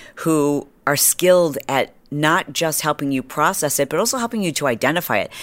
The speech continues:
I can't tell you how many times Doctor Michaela Sarno has told me that she has had clients who she thought she had got to the root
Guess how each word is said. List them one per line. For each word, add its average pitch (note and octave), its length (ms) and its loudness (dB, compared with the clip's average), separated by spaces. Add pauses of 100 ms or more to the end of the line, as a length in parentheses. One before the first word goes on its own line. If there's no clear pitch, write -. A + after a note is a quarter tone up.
(260)
I A#3+ 120 -2
can't D#4 240 -4
tell F#3+ 160 0
you D3 160 0
how C3+ 160 2
many C3+ 180 0
times A2 480 -4 (420)
Doctor D3 380 2
Michaela D3 560 0
Sarno A2 460 0
has C3+ 200 -4
told B2 300 0
me A#2+ 240 -4 (380)
that B2 320 2
she C3+ 260 0
has C#3 160 -4
had A#2 260 0
clients C#3+ 460 0
who A#2+ 240 -2 (520)
she - 280 -4
thought C#4 320 2
she A3 420 0
had F#3 180 -2
got - 260 2
to D#3 100 -6
the D3+ 100 -2
root D#3 260 0